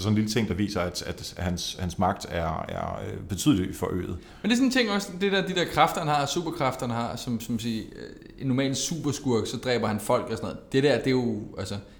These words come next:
Speaker 2: også da han havde, øh, sit, øh, tjenestefolk, han bad dem om at kigge ud af vinduet, de måtte ikke blinke på noget som helst
Speaker 1: Ja.
Speaker 2: tidspunkt. Man tænker ikke over, øh, de små, de små elementer, som, som kan laves om til tortur, som det her er, ikke? Øh, men, men en sjov brug af hans kræfter.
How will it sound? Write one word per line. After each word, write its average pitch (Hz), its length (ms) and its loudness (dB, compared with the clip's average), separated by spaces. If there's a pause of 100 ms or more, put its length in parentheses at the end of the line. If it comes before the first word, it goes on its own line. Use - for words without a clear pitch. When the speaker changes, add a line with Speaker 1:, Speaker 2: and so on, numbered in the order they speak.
Speaker 2:
også 127 200 2
da 151 60 4
han 123 120 6
havde, 120 760 4
øh, 98 60 -2
sit, 107 360 -4
øh, 101 140 0
tjenestefolk, 117 680 0
han 101 100 -4
bad 107 200 -2
dem 110 100 -2
om 104 100 -2
at 101 100 -8
kigge 123 200 0
ud 120 60 2
af 107 60 -2
vinduet, 107 280 -2
de 107 60 0
måtte 104 180 0
ikke 113 140 -4
blinke 113 300 0
på - 100 -4
noget 104 140 -4
som 110 80 -4
helst 107 140 -2
Speaker 1:
Ja. 131 100 10
Speaker 2:
tidspunkt. 113 280 -2 (400)
Man 127 120 2
tænker 180 280 8
ikke 160 140 10
over, 151 300 12 (640)
øh, 107 60 0 (100)
de 123 100 2
små, 139 420 2
de 139 60 -4
små 135 240 0
elementer, 127 400 2
som, 120 260 0 (180)
som 123 220 2
kan 131 140 0
laves 117 200 4
om 117 120 2
til 117 140 -8
tortur, 120 400 -2
som 113 200 -2
det 131 160 2
her 120 140 4
er, 95 260 0
ikke? 151 120 -6 (480)
Øh, 113 540 6
men, 120 340 4 (100)
men 120 200 2 (160)
en 117 140 0
sjov - 440 4
brug 139 320 4
af 120 80 6
hans 120 240 2
kræfter. 113 420 2